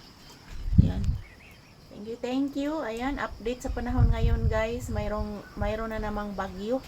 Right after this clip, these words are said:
Super, ah, hindi naman po siya super typhoon guys. Bagyo lang. So ayan.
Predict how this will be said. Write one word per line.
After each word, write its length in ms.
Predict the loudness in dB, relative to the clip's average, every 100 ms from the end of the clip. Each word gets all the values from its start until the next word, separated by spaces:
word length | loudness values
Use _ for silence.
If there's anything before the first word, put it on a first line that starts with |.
| -10
Super, 480 | -8 -8 -2 2 4 4
ah, 240 | 2 0 -2 -6
hindi 240 | -4 -2
naman 240 | 0 0 0
po 80 | 0
siya 160 | 4
super 240 | 4 4 2
typhoon 480 | 4 6 6 4
guys. 400 | -2 -4 -4 -8 -10
Bagyo 400 | 2 2 4 0
lang. 160 | -4 -6 -8 -8 -10 -10 -8 -8 -8 -10 -10 -12 -16 -8
So 80 | -2
ayan. 640 | 2 4 4 4 4 4